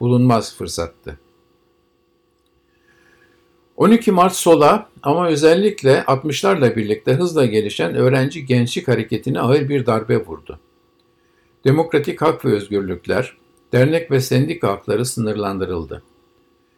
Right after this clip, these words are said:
Anayasada yapılan değişiklikle memurların sendika kurmaları yasaklandı. Altmışlarda kurulmuş memur sendikaları kapatıldı.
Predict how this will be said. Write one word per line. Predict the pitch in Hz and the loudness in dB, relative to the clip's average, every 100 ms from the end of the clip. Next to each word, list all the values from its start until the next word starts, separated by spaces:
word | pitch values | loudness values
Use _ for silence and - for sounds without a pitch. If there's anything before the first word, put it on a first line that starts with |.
| _ _ _ - | _ _ _ -6
Anayasada | 143 202 202 165 160 | -2 0 0 -2 0
yapılan | 147 127 139 135 123 | 0 0 0 2 4
değişiklikle | 123 117 131 131 135 113 139 | 2 0 -6 -4 -6 -2 0
memurların | 123 123 127 123 123 156 | 4 4 4 2 0 0
sendika | - 127 151 143 110 | -2 -2 0 -2 -2
kurmaları | - 110 101 104 127 | -4 -6 -2 0 0
yasaklandı. | 107 - 98 - 92 85 73 - _ _ _ _ _ _ _ _ _ _ _ | 0 -2 -6 -4 -8 -6 -10 -14 _ _ _ _ _ _ _ _ _ _ _
Altmışlarda | 143 131 147 - 147 151 165 | -6 -4 -8 0 0 2 0
kurulmuş | - 127 107 131 131 | 2 0 0 -2 -2
memur | 117 123 151 | 0 2 0
sendikaları | - 113 113 - 104 110 135 | -2 -2 -2 -2 0 2 0
kapatıldı. | 104 - 98 98 85 85 | -4 -6 -8 -8 -8 -8